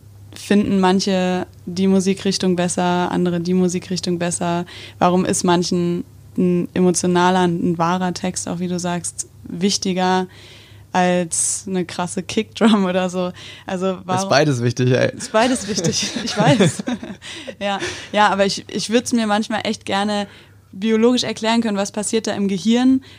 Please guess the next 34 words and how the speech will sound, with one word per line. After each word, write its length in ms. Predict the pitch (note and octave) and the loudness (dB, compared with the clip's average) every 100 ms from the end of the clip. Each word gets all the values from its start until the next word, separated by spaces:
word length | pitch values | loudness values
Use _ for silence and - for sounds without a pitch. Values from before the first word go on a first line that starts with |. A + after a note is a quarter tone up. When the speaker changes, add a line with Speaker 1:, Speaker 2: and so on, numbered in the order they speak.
| - - | -20 -20
Speaker 1:
bei 340 | - - G3 | -14 -4 -2
verschiedenen 500 | G3+ G#3 A3+ A3+ G#3 | -2 -2 0 0 0
Menschen 420 | G3 G#3+ A3+ G3 | 0 -2 -2 -4
so. 360 | F#3 F#3+ G3+ G#3+ - | -6 -6 -8 -8 -8
Ähm, 380 | F#3+ F#3+ F#3 F#3 | -4 -2 -2 -4
Speaker 2:
Ich, 140 | - | -6
die 140 | - | -4
einzige 260 | B2 A#2 A2+ | -2 -2 -2
objektive 460 | A#2+ A2 - A#2 A2+ | 0 0 2 2 2
Antwort, 260 | A2 A2 | 0 -2
die 40 | - | -2
ich 60 | |
darauf 220 | - G#2 | 0 2
hab, 260 | A2+ G#2+ - - - | 2 -2 -4 -20 -10
also 120 | G#2+ | -8
ich 120 | - | -8
bin 100 | - | -8
kein 160 | - B2+ | -2 -2
Biologe 380 | G#2+ A2 A#2+ A#2 | 2 2 2 2
oder 140 | A2+ | 0
so, 120 | A2+ A2 | -2 -4
aber 220 | A2+ A2+ | -4 -6
die, 240 | - A#2 | -10 -12
es 300 | - - A#2 - | -8 -6 -6 -6
hat 320 | - A#2 A2+ | -4 -2 -2
viel 160 | - B2+ | 0 2
mit 140 | A#2+ | 4
Hörgewohnheiten 640 | A#2+ B2 A#2 A2 A2 G#2+ A2+ | 4 4 4 2 2 0 -2
zu 100 | - | -6
tun. 300 | - A#2+ C#3 - - - - _ - | -6 -4 -4 -8 -20 -20 -20 _ -8
Speaker 1:
Aber 240 | F#3+ G3 G#3 | -2 2 2
auch 80 | |
mit 120 | G#3+ G#3 | 2 -2
Erfahrungen. 920 | G3 - G#3+ A#3+ F#3+ E3+ E3+ F3 | -6 -2 0 0 -2 -4 -4 -8